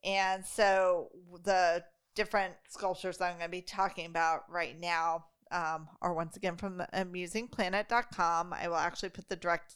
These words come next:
link, uh, down for the, uh, for the, uh, for the article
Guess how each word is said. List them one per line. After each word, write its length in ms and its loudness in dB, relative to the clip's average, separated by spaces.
link, 460 -8
uh, 340 0
down 440 -2
for 180 0
the, 260 -2
uh, 260 0
for 200 2
the, 280 0
uh, 160 6
for 220 0
the 80 4
article 500 4